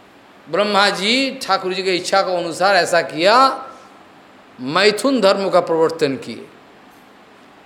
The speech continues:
शतरूपा और मनु,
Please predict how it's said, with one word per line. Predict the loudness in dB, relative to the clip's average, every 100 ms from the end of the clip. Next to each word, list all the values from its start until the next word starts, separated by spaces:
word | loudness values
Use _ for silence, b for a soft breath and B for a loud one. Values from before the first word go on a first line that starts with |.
| -20 -20 -20 -20 -20 -20 -20 -20 -20 -20 -20 -20 -20 -20 -20 -20 -20 -20 -20 -8
शतरूपा | -2 2 6 8 8 4 6 6
और | 4 2
मनु, | 0 0 -2 -4